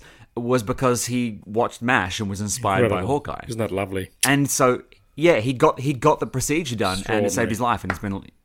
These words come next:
Speaker 1: isn't
Speaker 2: Oh,
Speaker 1: that incredible?
Speaker 2: God, unbelievable.
Speaker 1: Yeah. But it's, it's that same part of the body, so I thought it was kind of pertinent.
Speaker 2: Fascinating, Paul.
Speaker 1: Yeah,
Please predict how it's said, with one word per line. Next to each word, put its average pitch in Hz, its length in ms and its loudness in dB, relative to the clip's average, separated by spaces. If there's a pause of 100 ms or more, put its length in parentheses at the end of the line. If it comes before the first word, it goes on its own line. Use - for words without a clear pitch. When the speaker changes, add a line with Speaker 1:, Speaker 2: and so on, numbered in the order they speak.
(140)
Speaker 1:
isn't 120 200 0
Speaker 2:
Oh, 127 40 -2
Speaker 1:
that - 20 -2
incredible? 120 360 -6
Speaker 2:
God, - 540 -14
unbelievable. 101 680 -6
Speaker 1:
Yeah. 95 100 -8
But 151 100 2
it's, - 360 -12 (240)
it's 156 160 0
that 170 160 0
same 127 240 0
part 117 240 0
of 101 40 -6
the 107 60 -2
body, 98 280 -2
so 90 180 -6
I 90 60 -6
thought 101 180 -6
it 90 80 -10
was 85 120 -12
kind 90 180 -10
of 82 100 -18
pertinent. 85 360 -10
Speaker 2:
Fascinating, 123 580 -2
Paul. 123 340 -2 (680)
Speaker 1:
Yeah, 104 340 -2